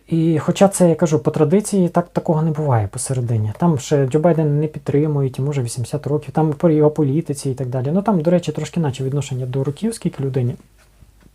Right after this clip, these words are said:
е, ніж нас, наприклад. У нас там сорок років чи п'ятдесят вже банять. Банять і шукають молодих співробітників, хочуть, щоб двадцять п'ять років людина мала досвід, а люди тільки в років сорок мають досвід хороший. Відповідно, а в,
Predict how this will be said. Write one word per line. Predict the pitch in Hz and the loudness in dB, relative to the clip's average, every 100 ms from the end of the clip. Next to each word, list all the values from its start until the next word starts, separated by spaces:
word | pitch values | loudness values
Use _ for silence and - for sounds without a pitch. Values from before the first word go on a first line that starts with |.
| _ _ _ - | _ _ _ -4
е, | 156 147 147 | 0 2 0
ніж | 156 165 - | 2 2 0
нас, | 143 127 - - | -4 -4 -6 -10
наприклад. | 135 131 131 139 - _ _ - | -10 -8 -10 -14 -16 _ _ -6
У | |
нас | 147 151 | -2 -2
там | - 135 | -2 -2
сорок | 170 170 160 | 2 2 0
років | 160 139 | -4 -6
чи | - | -12
п'ятдесят | - 127 123 160 - _ _ _ _ _ - _ _ - | -10 -8 -6 -8 -10 _ _ _ _ _ -20 _ _ -4
вже | 135 135 | 0 2
банять. | 135 135 120 - - | 2 0 -4 -8 -4
Банять | 139 131 165 165 143 | 0 2 2 0 -2
і | 127 123 | -4 -4
шукають | 117 - 120 | -4 -4 -4
молодих | 131 127 160 | -2 -2 -2
співробітників, | 180 175 147 143 143 135 143 123 | -2 0 0 0 -4 -6 -4 -6
хочуть, | - - 151 - | -10 -2 -2 -2
щоб | - 131 | -8 -6
двадцять | 127 139 - | -4 -4 -2
п'ять | 139 | -2
років | 147 135 127 | -2 -2 -4
людина | 127 131 | -4 -2
мала | 127 127 | -2 -2
досвід, | 120 170 180 185 - _ - - - - - | 0 -2 -2 -8 -10 _ -20 -20 -20 -20 -10
а | 131 | -4
люди | 170 165 | 0 0
тільки | 156 139 | -2 0
в | |
років | 147 127 143 | 0 0 -2
сорок | - 175 - | 2 2 2
мають | 120 113 | -2 -2
досвід | 123 - - 147 | -6 -6 -10 -10
хороший. | 135 135 123 139 139 - 151 | -6 -6 -6 -10 -10 -10 -6
Відповідно, | 147 143 147 135 143 143 | -6 -2 -2 0 -4 -4
а | 135 | -2
в, | 135 135 | -2 -4